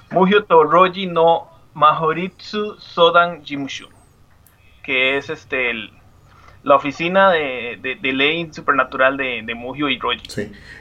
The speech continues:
Speaker 1: que yo tuve chance de leer los primeros tres capítulos para un, para un Jump Pack que hicieron en la, en la Jump y se deja leer, es entretenido.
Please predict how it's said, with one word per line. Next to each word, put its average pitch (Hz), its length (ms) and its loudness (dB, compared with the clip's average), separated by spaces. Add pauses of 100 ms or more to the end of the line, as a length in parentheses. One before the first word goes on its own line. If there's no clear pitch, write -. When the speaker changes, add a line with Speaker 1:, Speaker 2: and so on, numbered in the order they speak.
(100)
Speaker 1:
que 107 120 -2
yo 110 520 8
tuve 107 160 2
chance 113 200 0
de 110 80 -2
leer 110 100 4
los 110 100 0
primeros 101 720 -6
tres 110 240 2
capítulos 113 480 -2
para 92 240 -4
un, 98 500 -6
para 92 140 -2
un 98 180 -4
Jump 113 320 4
Pack 113 160 2
que - 80 -12
hicieron 104 300 -2
en 101 160 -6
la, - 220 -8 (340)
en 107 100 -4
la 98 180 -2
Jump 139 220 2
y 143 300 -4 (120)
se - 140 0
deja 143 220 4
leer, 151 380 2 (100)
es 120 140 -4
entretenido. 143 580 -2